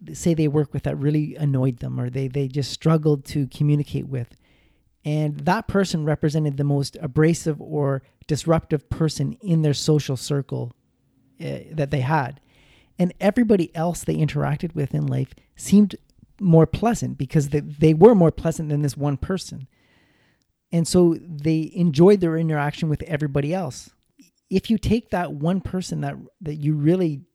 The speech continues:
did not like interacting with out of your life, then you end up resetting your tolerance for dealing with, I'll say, difficult people or challenging personalities. And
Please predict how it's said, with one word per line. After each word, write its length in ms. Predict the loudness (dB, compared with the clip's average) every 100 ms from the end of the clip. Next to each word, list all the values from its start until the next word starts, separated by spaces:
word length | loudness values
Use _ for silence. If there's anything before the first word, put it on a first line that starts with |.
| _ _
did 160 | -2 0
not 240 | -2 -2
like 200 | -6 -4
interacting 580 | -4 -4 -4 -6 -6 -8
with 160 | -8 -10 -2
out 200 | 0 0
of 120 | -2
your 100 | -6
life, 320 | -6 -6 -8 _ _ _ _ _ _ _ _
then 360 | -2 2 2 0
you 280 | -4 0 0
end 180 | 0 -2
up 100 | -4
resetting 800 | -4 -2 -2 -4 -4 -2 -2 -4
your 120 | -6
tolerance 680 | -6 -2 0 0 -4 -8
for 200 | -8 -4
dealing 400 | -2 0 0 0
with, 220 | -2 -4 _ _ -20 -8
I'll 120 | -6
say, 160 | -4 -2
difficult 500 | -2 -2 0 -2 -2
people 340 | -4 -4 -6
or 40 | -6
challenging 520 | -4 -2 -2 -2 -4
personalities. 760 | -4 -4 -6 -6 -6 -8 -10 _ _ _ _ _ _ _ _
And 320 | -2 0 0